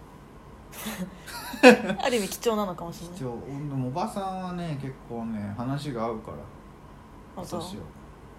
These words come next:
Speaker 1: 私、おばさんちょっと苦手なんだよ。
Speaker 2: なんかおばさんとは結構話し込んでしまう。
Speaker 1: あ、そう。
Speaker 2: バイトの時ずっ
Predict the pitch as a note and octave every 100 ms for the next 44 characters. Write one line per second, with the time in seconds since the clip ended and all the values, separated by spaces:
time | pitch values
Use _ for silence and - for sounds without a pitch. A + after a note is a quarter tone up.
0 | - - - - - F#3 F3+ F#3 F3 E3+
1 | F3 F3 - E3 E3+ F3 F3 F3 E3+ E3
2 | - - - E3+ D3+ B2+ C#3 C#3+ D3 D3
3 | C#3+ C#3 C#3 C#3 - - A2+ G#2+ A2 -
4 | A#2+ A#2 A2 - A#2 G#2+ A2 - G#2 G2+
5 | - - - - - - - - F#3+ E3
6 | F3 E3 G#3 - - - - - - A#2+
7 | A2+ - A2+ A2 A2 A2+ A2 G#2+ G2